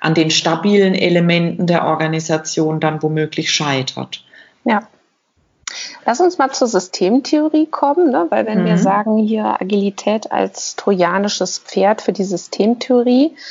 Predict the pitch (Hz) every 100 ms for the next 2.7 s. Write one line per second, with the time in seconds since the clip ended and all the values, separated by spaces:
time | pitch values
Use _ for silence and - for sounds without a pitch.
0 | - - - 196 190 220 220 214 214 214
1 | 202 196 214 214 196 185 185 - 180 175
2 | 190 269 269 262 247 262